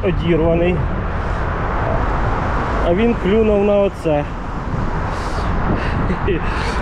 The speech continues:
І ось такий, і ось такий окуняра. <laughs> Блін,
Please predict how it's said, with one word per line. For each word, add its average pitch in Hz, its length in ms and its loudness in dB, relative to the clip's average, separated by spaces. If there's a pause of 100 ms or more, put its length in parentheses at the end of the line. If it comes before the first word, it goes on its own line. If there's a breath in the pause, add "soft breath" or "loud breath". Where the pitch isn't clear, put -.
(120)
І 220 100 6
ось 254 160 4
такий, - 440 -4 (1800)
і 180 60 2
ось 202 200 0
такий 196 400 0
окуняра. 175 640 2 (200)
<laughs> - 1300 -2
Блін, 202 240 4